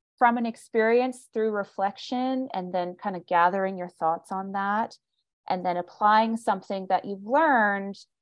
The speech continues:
uh, and seeing how that goes, it kind of is this ongoing cycle of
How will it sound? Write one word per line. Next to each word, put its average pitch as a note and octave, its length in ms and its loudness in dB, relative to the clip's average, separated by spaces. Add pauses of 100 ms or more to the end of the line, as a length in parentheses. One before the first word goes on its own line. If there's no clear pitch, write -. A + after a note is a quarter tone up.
(300)
uh, F3 840 6
and F#3 420 2 (240)
seeing A#3+ 420 -4
how G3 220 0
that D4 300 4
goes, F#3 500 4
it G3 160 -4
kind A3 200 -2
of G#3+ 100 -4
is G3 100 -8
this F#3 240 -14
ongoing F#3 480 -4
cycle F3 580 -6
of E3 300 0